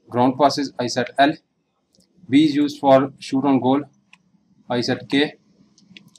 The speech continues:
And for these up, uh, up, down, left, right keys are used for to control your character, so player character.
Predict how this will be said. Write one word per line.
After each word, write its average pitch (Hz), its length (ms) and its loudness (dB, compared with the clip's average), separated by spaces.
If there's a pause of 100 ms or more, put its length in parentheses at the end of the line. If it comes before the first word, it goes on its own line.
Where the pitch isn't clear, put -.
(380)
And 123 200 -6
for 131 360 4
these 147 400 2 (960)
up, 139 420 6
uh, 143 280 0 (100)
up, 131 140 -6
down, 139 180 -2
left, 135 180 -2
right 139 200 -4
keys 143 180 0
are 127 180 0
used 123 300 -6
for 123 340 -2
to 127 120 -8
control 131 340 -4
your 127 140 -4
character, 117 360 -8 (680)
so - 240 -10
player 120 260 -4
character. 110 340 -8